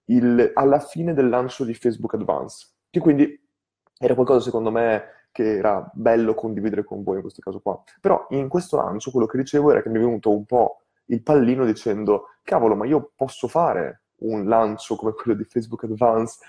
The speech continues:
o posso condividere le mie competenze che avevo appunto maturato in anni di esperienza lavorativa in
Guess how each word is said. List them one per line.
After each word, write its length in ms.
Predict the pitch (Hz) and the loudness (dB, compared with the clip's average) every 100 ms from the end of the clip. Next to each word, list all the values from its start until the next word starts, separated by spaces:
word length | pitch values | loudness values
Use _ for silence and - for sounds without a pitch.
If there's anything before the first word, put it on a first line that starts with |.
| - | -4
o 80 | |
posso 260 | 143 165 - | 0 0 -2
condividere 380 | 143 120 151 147 | -4 0 2 2
le 60 | 110 | 0
mie 80 | 104 | -4
competenze 600 | 113 110 110 117 120 117 | -4 -4 0 0 0 -6
che 100 | 101 | -2
avevo 160 | 95 | -2
appunto 300 | 92 - 101 | -2 -4 -4
maturato 680 | 101 - 107 110 110 110 - _ _ | -4 0 2 2 4 0 0 _ _
in 120 | 110 | -2
anni 160 | 110 113 | 0 0
di 60 | 107 | -2
esperienza 440 | - 104 110 110 | -2 -2 -2 0
lavorativa 760 | 104 98 98 120 107 101 98 | 2 2 2 0 2 2 0
in 80 | 95 | -4